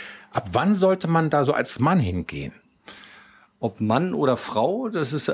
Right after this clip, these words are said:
Speaker 2: jetzt letztendlich ab fünfunddreißig, steht's allen gesetzlich Versicherten zu. Viele Versicherungen zahlen es auch schon deutlich früher.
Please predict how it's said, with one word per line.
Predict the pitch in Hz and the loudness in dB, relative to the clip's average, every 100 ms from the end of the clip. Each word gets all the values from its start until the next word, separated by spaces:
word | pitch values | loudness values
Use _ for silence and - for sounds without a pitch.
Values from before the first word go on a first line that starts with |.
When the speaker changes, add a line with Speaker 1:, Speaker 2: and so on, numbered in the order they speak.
| 113 | 2
Speaker 2:
jetzt | 131 135 | 2 2
letztendlich | 131 131 127 120 110 - | 0 0 2 2 2 -2
ab | - | -4
fünfunddreißig, | - 127 113 101 113 - 175 | 0 2 2 2 2 0 -2
steht's | - 127 - | 0 -2 -2
allen | - 113 151 165 151 127 117 | 0 0 0 -2 -2 0 2
gesetzlich | 110 143 - 131 | 2 0 -2 -2
Versicherten | - 131 135 147 131 | 0 0 0 0 0
zu. | - 160 214 - - - | 0 0 -2 -6 -20 -12
Viele | - 131 131 | -2 2 2
Versicherungen | - 120 113 123 117 110 | 2 0 0 0 2 2
zahlen | 113 110 | 2 2
es | 107 | 0
auch | 101 104 | -2 -2
schon | 104 | 0
deutlich | 98 98 - - | 2 2 0 -6
früher. | - 160 190 | 0 4 4